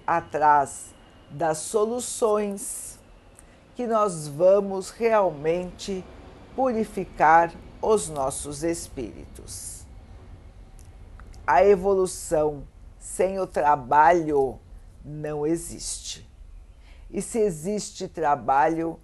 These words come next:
é porque existe oportunidade de melhoria. Assim, irmãos, todas as circunstâncias de nossas vidas precisam ser encaradas como oportunidades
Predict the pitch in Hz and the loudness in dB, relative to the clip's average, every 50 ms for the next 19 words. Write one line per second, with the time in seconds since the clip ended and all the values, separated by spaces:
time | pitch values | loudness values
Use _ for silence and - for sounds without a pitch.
0 | _ - - - - - - - 226 220 196 208 202 202 - 202 180 165 139 127 | _ -20 -20 -20 -14 -6 0 0 0 2 2 -2 -2 0 0 0 0 0 -2 -4
1 | 143 156 156 - - - 165 165 160 165 165 170 165 - 170 165 165 160 151 - | -8 -8 -8 -8 -6 -6 -6 -6 -4 -4 -6 -6 -6 -6 -8 -8 -6 -8 -8 -6
2 | - 113 107 123 131 131 135 135 143 135 120 139 139 135 139 143 147 139 147 147 | -4 -2 -2 -2 -2 -4 -8 -10 -12 -12 -10 -12 -12 -8 -8 -8 -6 -6 -8 -8
3 | 143 120 98 117 120 120 120 123 107 85 - - - - - - - - _ _ | -8 -10 -12 -14 -14 -12 -12 -14 -14 -14 -18 -20 -20 -20 -20 -20 -20 -20 _ _
4 | - - - - _ _ - - - - - - - - - 190 - - - 220 | -20 -20 -20 -20 _ _ -20 -20 -20 -20 -20 -8 0 0 0 0 0 -4 -4 -2
5 | 226 220 214 190 165 160 156 147 143 156 160 156 - - - - 208 214 233 208 | 0 0 0 0 -2 -2 -6 -6 -6 -6 -6 -8 -12 -10 -4 0 4 4 4 4
6 | 185 202 202 185 190 170 180 180 - 202 185 165 165 - 175 175 170 156 - - | 4 0 -2 0 -2 -2 -2 -2 -4 -6 -6 -6 -6 -8 -8 -8 -8 -12 -16 -12
7 | - - 175 208 233 240 226 - - 190 180 185 160 156 160 165 156 156 156 160 | -2 2 4 4 4 4 2 -4 -6 -6 -6 -6 -6 -6 -6 -6 -6 -4 -4 -4
8 | 185 233 - - - 254 254 247 214 190 170 156 170 165 156 127 117 127 110 90 | -4 -4 -6 -6 -8 -6 -6 -6 -8 -10 -8 -4 -2 -2 -2 -2 -4 -10 -10 -10
9 | - - - - - _ _ _ _ - - - _ _ _ - 202 202 202 196 | -12 -16 -16 -18 -18 _ _ _ _ -20 -20 -20 _ _ _ -6 0 4 4 4
10 | 185 - - - 202 208 190 175 190 180 190 185 - - 185 170 175 170 175 180 | 2 0 -6 -6 -6 -4 -4 -2 -4 -4 -4 -6 -8 -6 -4 -2 -2 0 -2 -4
11 | 190 190 - - 175 165 165 156 151 151 170 175 165 156 151 147 127 113 117 - | -4 -8 -6 -2 2 2 2 4 6 6 6 4 4 2 -2 -2 -2 -4 -6 -12
12 | - - - - _ _ - _ _ _ - 190 185 185 180 180 175 170 170 226 | -16 -16 -18 -20 _ _ -20 _ _ _ -4 -4 -4 -2 -2 -2 0 4 6 8
13 | 277 294 294 - - 240 240 233 208 - - - 220 220 196 190 175 143 135 - | 6 6 4 -2 0 4 6 6 4 4 -4 -6 -6 -4 -4 -4 -6 -6 0 4
14 | 147 160 202 233 233 190 196 226 226 208 196 - - - | 6 8 8 8 6 2 -4 -8 -8 -8 -10 -12 -16 -18